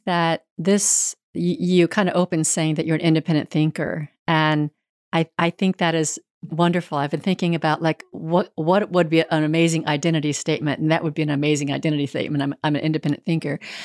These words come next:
and, and the way you describe yourself at age three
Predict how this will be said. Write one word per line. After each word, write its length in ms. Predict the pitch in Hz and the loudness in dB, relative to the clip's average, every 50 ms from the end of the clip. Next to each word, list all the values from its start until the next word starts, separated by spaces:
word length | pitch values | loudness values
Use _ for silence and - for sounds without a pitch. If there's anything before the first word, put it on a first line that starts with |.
| - - - - - - | -14 -14 -14 -16 -10 -4
and, 220 | - 208 202 202 202 _ - | -2 -2 -2 -2 -6 _ -6
and 140 | 196 202 202 | -4 -2 0
the 60 | 202 | 0
way 80 | 226 254 | 0 0
you 80 | 269 | -2
describe 360 | 254 269 - - - 208 208 | -2 -4 -6 -2 -2 -2 0
yourself 320 | 202 185 - - 190 175 - | -2 -4 -4 -2 -4 -2 -2
at 80 | - | -2
age 300 | - 170 160 147 - - | 0 0 0 0 -2 -6
three 600 | - 214 202 208 196 190 175 165 160 160 160 - | -8 -6 -2 0 0 2 2 2 0 0 -2 -4